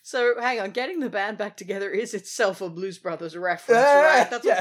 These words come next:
Speaker 1: what popularized the, uh,
Speaker 2: So, yeah, it's a Musker and Clements joint. They reinvigorated the traditional animation department to make it happen, and they wound up deploying, like,
Speaker 1: <sighs>
Speaker 2: H R P Is to go and find the people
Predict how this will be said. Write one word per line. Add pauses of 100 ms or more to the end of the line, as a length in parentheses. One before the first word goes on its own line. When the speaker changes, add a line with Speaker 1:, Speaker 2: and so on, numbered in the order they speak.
Speaker 1:
what
popularized
the, (140)
uh, (760)
Speaker 2:
So,
yeah, (120)
it's
a
Musker
and
Clements
joint.
They
reinvigorated
the
traditional
animation
department
to
make
it
happen, (300)
and
they
wound
up (260)
deploying,
like, (400)
Speaker 1:
<sighs>
Speaker 2:
H
R (200)
P
Is
to
go
and
find
the
people